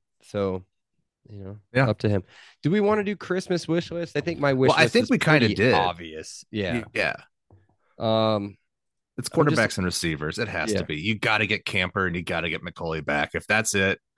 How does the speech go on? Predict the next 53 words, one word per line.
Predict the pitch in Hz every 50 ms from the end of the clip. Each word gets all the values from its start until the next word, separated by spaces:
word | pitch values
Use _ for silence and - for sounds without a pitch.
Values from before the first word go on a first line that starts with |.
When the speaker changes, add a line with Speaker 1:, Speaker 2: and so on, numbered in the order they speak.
| - 101
Speaker 2:
great. | - 101 87 85 90 95 98 - -
You | 98 92
can | - - 92
be | 92 90
done. | 78 78 85 82 85 90 101 110 135 -
If | 104 98 - -
not, | 95 87 85 90 92 -
you | - 101 98
gotta | 101 92 92
go | 85 92
out | 92 90 85
and | 85 82
find | - 82 85
yourself | 82 - - - -
two | - 80
receivers. | 76 73 - - 76 73 69 73 73 -
Speaker 1:
Do | - - 135 143
we | 175 156
have | - - - 123 147 165 -
to | - - 143
get | - 131 120 - 104 - _ -
both? | - 82 90 110 135 156 - - _ _ _ _ _ _ _ _ _ _ _ _ _ _ _ _ _ _ _ _ _ _ _ _ _ _ _ _ _ _ _ _ _ _ _ _ _ _ _ -
I | - 190
don't | 190 117
Speaker 2:
No, | 80
Speaker 1:
think | 98 - 95
you | 98
Speaker 2:
but, | 95 87 - -
Speaker 1:
need | 85
Speaker 2:
I | 95 85
mean | 82 78 73
Speaker 1:
both. | 73 - _ _ _ _ -
I | 143
don't | 170 175
think | 139 127 107
you |
need | 98 92 92 90
both. | - 95 95 - - - - -
And | - 151 170 185 202
you | 220
know | 214 190 156
I | 131 120
love | 117 107 104 104 92
Cam | - 98 92 92
Camper, | - 95 95 92 - - 85
but | 90 95 90
what's | 76 113 135 - -
he | 120
been | 104 - 80 69 71
the | 76 76
last | 73 71 76 - -
two | - 90
seasons? | - - 67 65 - -